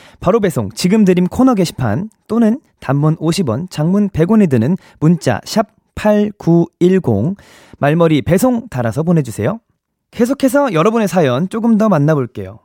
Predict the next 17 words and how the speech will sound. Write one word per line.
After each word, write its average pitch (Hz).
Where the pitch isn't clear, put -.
팔육구삼님, 220
갑자기 226
가을이 202
사라져서 185
부랴부랴 147
두꺼운 240
옷을 165
꺼냈어요. 113
다 139
꺼내놓고 190
보니까 143
코트를 214
입을지 165
패딩을 214
입을지 147
고민이 180
되네요. 110